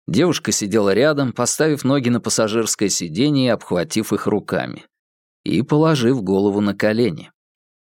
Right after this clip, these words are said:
Она смотрела вперед, на пытающуюся удрать от света фар дорогу, мелькающие деревья, скалы, изредка на автомобили, как встречные,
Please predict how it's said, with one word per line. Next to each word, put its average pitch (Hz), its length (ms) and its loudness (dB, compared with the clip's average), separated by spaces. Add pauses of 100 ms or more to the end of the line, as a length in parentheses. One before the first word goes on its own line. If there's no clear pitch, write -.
(320)
Она 110 340 2
смотрела 110 560 0
вперед, 113 600 -2
на - 160 -4
пытающуюся 139 840 0
удрать 113 340 0
от 92 120 -2
света 104 360 -2
фар 110 280 0
дорогу, 107 680 0 (420)
мелькающие 107 720 -2
деревья, 135 760 0
скалы, 120 680 0 (320)
изредка 165 580 0
на 131 200 2
автомобили, 95 960 0 (340)
как 101 180 -2
встречные, - 800 -2